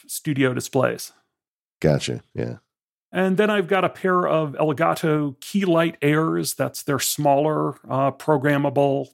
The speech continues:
Speaker 1: sort of studio light, really made for streamers, but it works great to get nice, uh, good, even lighting. Uh, that was actually something I upgraded before I did the webcam, and it probably made a, a bigger difference than the fancy camera did.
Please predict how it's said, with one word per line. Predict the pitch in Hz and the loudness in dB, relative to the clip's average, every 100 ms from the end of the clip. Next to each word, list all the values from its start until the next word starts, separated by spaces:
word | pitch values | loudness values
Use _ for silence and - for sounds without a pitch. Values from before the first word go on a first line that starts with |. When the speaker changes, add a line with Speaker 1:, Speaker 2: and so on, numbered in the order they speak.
| _ | _
Speaker 1:
sort | - 151 135 | -4 -2 0
of | 120 | -4
studio | - 151 135 131 | -2 0 2 2
light, | 131 131 131 131 _ _ _ _ - | 2 0 0 -6 _ _ _ _ -4
really | 143 139 | 0 0
made | 120 139 139 - | 2 2 2 -2
for | 131 | -6
streamers, | - 139 123 127 123 120 | 0 2 2 0 -6 -4
but | 143 | -2
it | 131 | -2
works | 127 127 - | -4 -6 -2
great | 147 127 127 | 2 2 0
to | 127 | -4
get | 127 127 | -4 -2
nice, | 123 123 - | -2 -2 -4
uh, | 135 120 - _ _ _ - | -2 -4 -6 _ _ _ -2
good, | 131 131 143 | 4 4 4
even | 143 127 123 | -2 0 0
lighting. | 113 123 123 120 123 | 2 2 2 -2 -4
Uh, | 135 - 127 123 123 120 _ _ _ _ - | -10 -2 0 2 0 -4 _ _ _ _ -2
that | 156 147 | 0 0
was | 135 | 2
actually | 135 117 - 139 | 2 2 -2 0
something | 151 127 147 | 2 0 2
I | 127 | 2
upgraded | 131 - 135 127 | 2 2 0 0
before | 120 123 - 160 | -2 -4 0 0
I | 139 | 0
did | 127 127 | 0 -4
the | 123 | 0
webcam, | 127 127 - 139 123 | 0 0 -4 -10 -8
and | 123 | -8
it | 135 | -8
probably | - 143 131 135 127 | -2 0 0 -2 0
made | 127 127 | 0 0
a, | 135 131 | -2 -2
a | 120 | -2
bigger | 143 131 | 0 0
difference | 123 127 - 147 - | 2 0 -2 -8 -6
than | - 131 131 | -2 -2 -2
the | 120 | -4
fancy | - 135 - 131 | -4 -4 -4 -6
camera | 139 127 123 | -4 -4 -4
did. | 123 135 | -10 -12